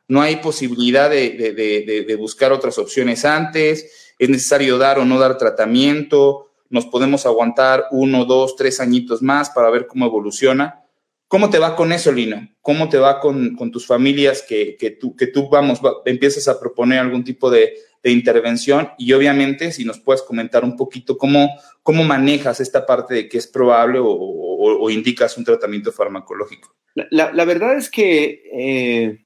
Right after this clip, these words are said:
Speaker 2: yo, yo te diría que, que, eh, muchas veces, eh, cuando llegan las familias con, conmigo en términos de, pues, por este motivo de consulta,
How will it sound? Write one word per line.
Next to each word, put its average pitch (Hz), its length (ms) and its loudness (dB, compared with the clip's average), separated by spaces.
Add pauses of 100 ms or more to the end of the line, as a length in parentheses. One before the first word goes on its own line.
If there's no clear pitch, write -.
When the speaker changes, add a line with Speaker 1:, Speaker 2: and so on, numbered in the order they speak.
Speaker 2:
yo, 143 140 -6
yo 156 160 -4
te 190 80 -2
diría 170 320 0
que, 160 240 -2
que, 127 260 0 (140)
eh, 120 220 -4
muchas 135 380 -4
veces, 151 440 -8
eh, - 420 -20
cuando 117 280 -4
llegan 139 320 -2
las 135 180 -6
familias 131 540 -4
con, 113 300 -6
conmigo 120 460 -6
en 117 100 -6
términos 120 440 -6
de, 104 240 -6 (420)
pues, 120 140 -8
por 117 220 -4
este 120 160 -6
motivo 120 360 -4
de 113 140 -4
consulta, 110 800 -8